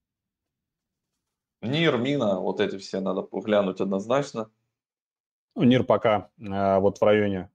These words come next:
Speaker 2: как раз-таки шести с половиной, э, около
Speaker 1: Откупился у
Speaker 2: поддержки.
Speaker 1: меня там, а то я переживал.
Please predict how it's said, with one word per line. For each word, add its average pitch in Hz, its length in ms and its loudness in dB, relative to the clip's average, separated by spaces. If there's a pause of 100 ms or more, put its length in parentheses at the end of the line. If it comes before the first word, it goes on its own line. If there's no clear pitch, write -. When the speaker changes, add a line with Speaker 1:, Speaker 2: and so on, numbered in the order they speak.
(140)
Speaker 2:
как 92 140 -10
раз-таки 95 380 -4
шести 101 280 -10
с - 60 -10
половиной, 120 640 2 (100)
э, - 40 -18
около 92 720 -8
Speaker 1:
Откупился 104 540 0
у - 20 2
Speaker 2:
поддержки. 127 100 0
Speaker 1:
меня 120 160 2
там, 107 280 -2 (360)
а 98 140 0
то 107 140 2
я 104 60 4
переживал. 104 720 0